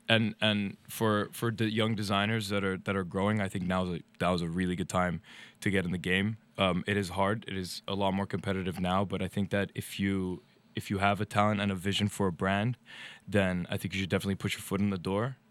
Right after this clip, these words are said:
and start, because this is a time for high, for development, um, in the fashion industry,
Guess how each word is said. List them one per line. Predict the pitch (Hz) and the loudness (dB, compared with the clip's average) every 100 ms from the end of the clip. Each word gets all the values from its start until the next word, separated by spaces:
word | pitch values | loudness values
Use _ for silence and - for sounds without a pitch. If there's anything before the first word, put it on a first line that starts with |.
| _ - | _ -6
and | 92 | -4
start, | - 101 117 - - | 0 2 0 -2 -8
because | 104 - 92 - - - - - | -8 -4 -4 -6 -10 -16 -14 -4
this | 104 104 | -2 0
is | 92 | -2
a | |
time | - 95 90 | 2 2 2
for | - 98 92 87 92 _ _ 98 | -2 -2 0 -2 -6 _ _ -2
high, | 98 90 - - | 2 0 -2 -2
for | - 92 - | 0 0 0
development, | 95 98 104 110 117 - - - - - - - | 2 4 4 2 0 -4 -16 -16 -16 -20 -8 0
um, | 98 92 90 95 - - | 2 2 0 -6 -10 2
in | 104 | 2
the | 95 | 4
fashion | 101 95 104 | 2 2 2
industry, | 101 101 - - 113 | 2 2 -2 -2 -4